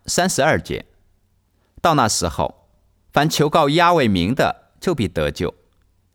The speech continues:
因为照亚伟所说的，在锡安山，耶路撒冷必有逃脱的人，在剩下的人中，必有亚伟所造的。”让我们一起打开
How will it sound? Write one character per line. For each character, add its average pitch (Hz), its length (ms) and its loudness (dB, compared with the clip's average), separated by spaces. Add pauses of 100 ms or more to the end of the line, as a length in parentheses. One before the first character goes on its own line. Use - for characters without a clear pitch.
(340)
因 147 140 2
为 135 120 2
照 127 400 2
亚 160 200 4
伟 135 120 2
所 90 160 -2
说 131 200 -2
的， - 340 -6 (460)
在 131 180 0
锡 131 200 -2
安 143 120 2
山， 165 340 -2 (760)
耶 165 120 2
路 147 60 2
撒 151 220 2
冷 107 200 2
必 156 120 0
有 107 120 2
逃 101 260 -2
脱 175 160 -2
的 165 120 -2
人， 73 260 -4 (680)
在 127 160 2
剩 180 280 0
下 151 100 0
的 90 100 0
人 82 220 0
中， 147 200 -4 (840)
必 175 100 0
有 113 240 2
亚 165 200 4
伟 131 120 2
所 87 220 -2
造 104 240 0
的。” - 180 -8 (960)
让 139 140 0
我 131 60 2
们 123 100 2
一 - 20 0
起 135 140 -4
打 101 200 2
开 127 380 -2